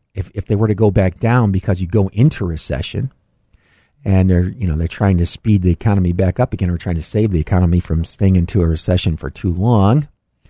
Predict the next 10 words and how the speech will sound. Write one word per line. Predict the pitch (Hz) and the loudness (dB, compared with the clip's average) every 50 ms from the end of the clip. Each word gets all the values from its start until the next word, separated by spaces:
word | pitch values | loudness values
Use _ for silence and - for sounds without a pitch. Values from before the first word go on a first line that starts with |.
| _ _ _ _ _ _ _ _ _ _ _ _ _ _ - | _ _ _ _ _ _ _ _ _ _ _ _ _ _ -8
okay, | - - 98 92 95 - - - | -4 0 2 2 2 0 -2 -4
then, | 117 104 101 98 101 98 95 | 0 2 4 4 4 4 4
uh, | 90 90 90 87 85 87 92 107 - | 4 4 2 2 2 0 -2 -6 -6
these | - 107 107 101 98 90 - - - _ _ _ _ _ _ _ _ _ _ _ _ _ _ _ _ _ _ _ _ _ - | 0 2 2 4 2 2 -2 -6 -12 _ _ _ _ _ _ _ _ _ _ _ _ _ _ _ _ _ _ _ _ _ -14
bond | 107 101 - 110 120 135 143 127 | -12 -6 -2 0 2 2 2 2
rates | 98 90 92 - 98 | 0 0 0 -2 -2
are | |
gonna | 90 104 92 | 0 0 0
go | 87 90 80 | 0 -2 -2
down. | 80 104 110 107 - - 85 - | -2 0 0 0 -2 -4 -8 -18